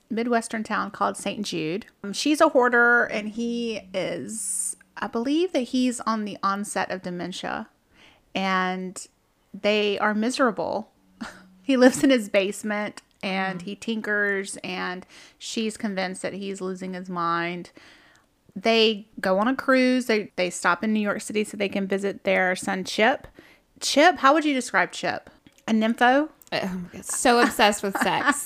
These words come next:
Speaker 1: <laughs>
Speaker 2: That's the only thing I can think of. Everything, eh, if he sees anything, a stick on the ground reminds him of sex. And he wants to have sex with the stick on the ground. It is everything.
Speaker 1: He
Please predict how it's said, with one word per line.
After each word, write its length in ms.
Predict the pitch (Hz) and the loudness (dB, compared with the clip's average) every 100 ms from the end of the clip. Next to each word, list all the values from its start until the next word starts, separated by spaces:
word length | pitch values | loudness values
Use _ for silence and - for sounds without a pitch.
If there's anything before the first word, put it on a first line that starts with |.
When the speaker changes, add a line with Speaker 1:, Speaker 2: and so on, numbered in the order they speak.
| - | -2
Speaker 1:
<laughs> 80 | 240 | 2
Speaker 2:
That's 260 | 214 302 294 - | 2 2 -4 -2
the 200 | 220 208 | 2 4
only 240 | 208 214 | 4 4
thing 160 | 226 208 | 4 4
I 80 | 185 | 2
can 220 | 202 190 | 2 0
think 180 | 170 175 | -2 -4
of. 60 | - | 0
Everything, 580 | 180 214 247 247 226 220 - - | 2 4 2 2 0 0 -4 -2
eh, 80 | - - _ _ | -2 -4 _ _
if 160 | 247 254 | 2 2
he 220 | - 311 | 2 -2
sees 320 | 311 285 233 202 | 0 -2 -2 -2
anything, 480 | 208 208 185 170 - | -2 -2 -2 -6 -6
a 80 | 196 | -4
stick 300 | - 320 302 | 0 2 2
on 80 | 269 | 2
the 80 | 202 | 0
ground 320 | 190 170 160 | 2 2 2
reminds 400 | 175 165 285 208 | 0 2 2 0
him 100 | 180 | -2
of 100 | 165 | -4
sex. 540 | - - - - - - _ _ _ _ _ _ _ _ _ _ 226 | -4 -4 -4 -8 -8 -12 _ _ _ _ _ _ _ _ _ _ 6
And 100 | 240 | 8
he 120 | 247 | 8
wants 260 | 214 208 | 4 2
to 60 | 208 | 0
have 160 | 185 170 | 0 0
sex 260 | 160 - | -4 -4
with 200 | 165 - - | -4 -4 -6
the 120 | 180 | -6
stick 260 | - 156 - | -2 -4 -2
on 100 | 143 | -4
the 80 | 147 | -4
ground. 320 | 143 78 - | -4 -6 -2
It 140 | - 202 | 2 2
is 160 | 196 - _ 214 | 2 -4 _ 6
everything. 760 | 220 220 196 - 143 - - - _ | 6 6 2 0 -8 -8 -12 -14 _
Speaker 1:
He 600 | - - 240 240 240 | -12 -2 0 2 0